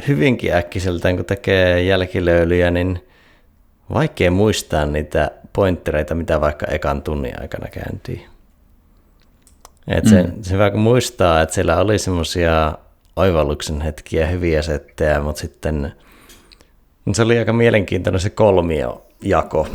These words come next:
Speaker 1: se minä, minä,
Speaker 2: Mm.
Speaker 1: minuus ja sitten joku kolmas osapuoli.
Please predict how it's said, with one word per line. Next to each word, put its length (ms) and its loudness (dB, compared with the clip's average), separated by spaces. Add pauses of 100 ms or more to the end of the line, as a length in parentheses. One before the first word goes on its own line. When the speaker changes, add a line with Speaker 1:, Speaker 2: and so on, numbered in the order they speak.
(680)
Speaker 1:
se 320 -6 (140)
minä, 300 -4 (180)
minä, 360 4
Speaker 2:
Mm. 60 4
Speaker 1:
minuus 680 -4 (440)
ja 60 -6
sitten 380 -8
joku 280 -12 (360)
kolmas 380 -6
osapuoli. 560 -6